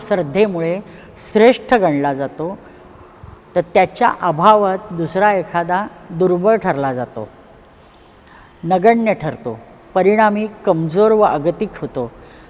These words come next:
सर्व शक्ती फक्त माणसात विद्यमान आहे, हे जाणायला हवे. अर्थात, त्यासाठी तर स्वतःवर विश्वास ठेवणे गरजेचे आहे.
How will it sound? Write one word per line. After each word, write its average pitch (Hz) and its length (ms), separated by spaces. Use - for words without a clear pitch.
सर्व 254 400
शक्ती - 460
फक्त - 440
माणसात 190 640
विद्यमान 143 560
आहे, 117 240
हे 220 180
जाणायला 156 460
हवे. 127 260
अर्थात, 220 300
त्यासाठी 202 560
तर 202 120
स्वतःवर 180 500
विश्वास 180 560
ठेवणे 165 260
गरजेचे 139 480
आहे. 120 220